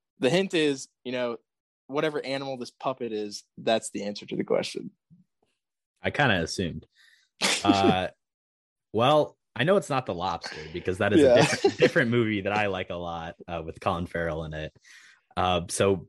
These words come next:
Speaker 2: bear, beaver, elephant, basically, is what I'm choosing between here.
Speaker 1: And moose.
Speaker 2: And moose. It's not moose.
Speaker 1: Oh, okay.
Speaker 2: Uh, <sighs>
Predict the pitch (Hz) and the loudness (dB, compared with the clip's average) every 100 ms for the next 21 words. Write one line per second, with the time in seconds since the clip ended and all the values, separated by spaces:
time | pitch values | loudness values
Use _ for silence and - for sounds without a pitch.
0 | - 117 139 147 127 127 135 123 131 - | 0 2 6 4 4 2 2 4 2 2
1 | 101 131 - 165 123 143 151 - 165 156 | 2 0 -2 -8 -4 -4 -4 -4 -4 -2
2 | 139 147 151 147 160 156 160 160 165 160 | -4 -6 -6 -6 -6 -6 -8 -6 -6 -6
3 | 160 156 135 123 127 143 131 113 - _ | -8 -4 -2 -2 0 4 4 2 -6 _
4 | _ - 95 95 92 90 95 92 - 71 | _ -8 -4 0 0 0 -2 -4 -6 -16
5 | - - - - - - - - - 98 | -16 -18 -18 -20 -20 -20 -20 -20 -8 2
6 | 110 113 107 104 98 - _ _ _ _ | 4 6 6 4 0 -4 _ _ _ _
7 | _ _ _ _ _ _ _ _ _ _ | _ _ _ _ _ _ _ _ _ _
8 | _ - | _ -14